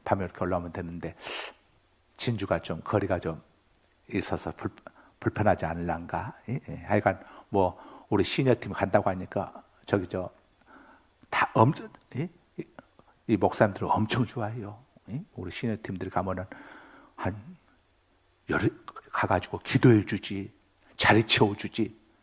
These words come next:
뜨겁게 찬양해 주지, 헌금도 해 주지. 누가 작은 교회들이 얼마나, 얼마나 좋아하겠어요. 예? 아, 우리 시니어 찬양단들이 하여간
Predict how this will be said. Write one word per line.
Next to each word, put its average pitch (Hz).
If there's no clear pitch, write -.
뜨겁게 135
찬양해 113
주지, -
헌금도 123
해 101
주지. -
누가 117
작은 139
교회들이 113
얼마나, 123
얼마나 139
좋아하겠어요. -
예? 160
아, 143
우리 104
시니어 113
찬양단들이 95
하여간 95